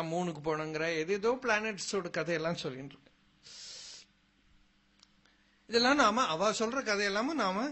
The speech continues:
நம்புறோம் இல்லையா? மாயையும் நமக்கு கதை சொல்லிண்டே, அவ ஒரு பழைய பாட்டி,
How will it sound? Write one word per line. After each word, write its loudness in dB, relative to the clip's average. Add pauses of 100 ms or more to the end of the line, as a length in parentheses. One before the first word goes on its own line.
நம்புறோம் -2 (720)
இல்லையா? -2 (920)
மாயையும் 4
நமக்கு 0
கதை -2
சொல்லிண்டே, 0
அவ 2
ஒரு 2
பழைய 0
பாட்டி, 0